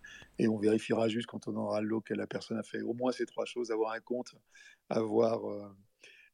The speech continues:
et être, euh, sur, euh, nous suivre sur Twitter et, euh, comment dirais-je, être sur, euh, sur le Discord, et après on donnera le lot, euh, immédiatement. Donc c'est, voilà,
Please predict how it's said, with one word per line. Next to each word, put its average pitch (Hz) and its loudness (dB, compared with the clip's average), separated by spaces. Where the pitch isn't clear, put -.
et 113 -2
être, 131 -6
euh, 110 -6
sur, 107 -6
euh, 110 -6
nous 120 -2
suivre 120 2
sur 117 2
Twitter 120 2
et, 117 0
euh, 107 -4
comment 110 -4
dirais-je, 107 -4
être 101 -8
sur, 101 -6
euh, 104 -4
sur - -8
le 107 -4
Discord, 107 0
et - -2
après 95 -6
on 107 -6
donnera 101 -4
le 104 -2
lot, 107 -4
euh, - -20
immédiatement. 104 -4
Donc 101 -4
c'est, 139 -8
voilà, - 0